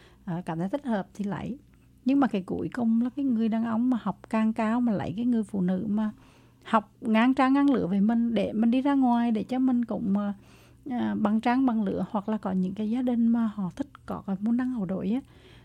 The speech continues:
thì cũng tìm một cái gia cảnh để có học hành để cho tương, tương đối á. Nhưng mà cuối cùng thì tìm được một cái người phụ nữ mà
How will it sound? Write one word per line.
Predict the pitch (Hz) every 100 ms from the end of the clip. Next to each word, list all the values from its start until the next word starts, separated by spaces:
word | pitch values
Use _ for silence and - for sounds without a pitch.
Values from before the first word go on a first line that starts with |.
| -
thì | 247 226 220
cũng | 214 196 180
tìm | 240 233 226 208
một | 185
cái | 254 269
gia | 247 240 254
cảnh | 226 160 147 - 185
để | 170 -
có | 175 165
học | 196 -
hành | 240 220
để | 202
cho | 185 240
tương, | - 226 240 247 247
tương | 233 240 247
đối | 170 175
á. | 226 - - - - -
Nhưng | 233 254
mà |
cuối | 214 202 151
cùng | 208 208 202 202 196
thì | 208 196 - - -
tìm | 202 196 196
được | 170
một | 185 165 -
cái | 233
người | 214 196
phụ | 185 185
nữ | 170 165 156
mà | 185 196